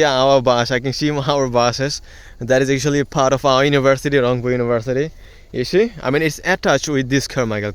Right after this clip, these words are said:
College। Moreover, there are paddy fields। Just see the beauty of here। Wow।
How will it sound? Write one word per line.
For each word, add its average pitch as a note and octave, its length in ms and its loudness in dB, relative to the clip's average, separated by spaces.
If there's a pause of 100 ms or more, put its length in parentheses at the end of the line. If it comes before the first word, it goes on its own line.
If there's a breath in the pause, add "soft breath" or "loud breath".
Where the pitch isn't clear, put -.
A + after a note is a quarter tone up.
College। A2+ 260 0 (200)
Moreover, F#3+ 320 2 (180)
there D#3+ 180 4
are D#3+ 80 0 (140)
paddy C#3+ 280 0 (100)
fields। A#2+ 480 2 (640)
Just C3 120 -8 (180)
see F3+ 260 -2
the C3+ 60 -4 (140)
beauty C#3+ 280 0 (120)
of G2+ 80 -4 (160)
here। G2+ 240 -4 (1120)
Wow। G2+ 760 -4